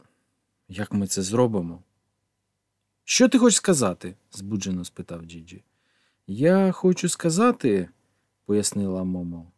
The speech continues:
«як нам зробити так, щоб перемогти сірих панів?» «Ну, бачиш», сказав Джіджі, «цього я,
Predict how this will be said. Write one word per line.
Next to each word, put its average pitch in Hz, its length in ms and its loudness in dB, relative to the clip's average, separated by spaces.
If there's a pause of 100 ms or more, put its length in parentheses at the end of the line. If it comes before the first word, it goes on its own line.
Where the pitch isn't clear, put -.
(320)
«як 104 480 -2
нам 165 200 4
зробити 160 500 4
так, 185 300 0
щоб 120 180 -2
перемогти 127 640 2
сірих 113 340 -2
панів?» 101 460 -2 (840)
«Ну, 175 160 -2 (500)
бачиш», 113 720 -2 (400)
сказав 98 420 -6
Джіджі, 90 440 -10 (800)
«цього 139 300 2
я, 147 280 4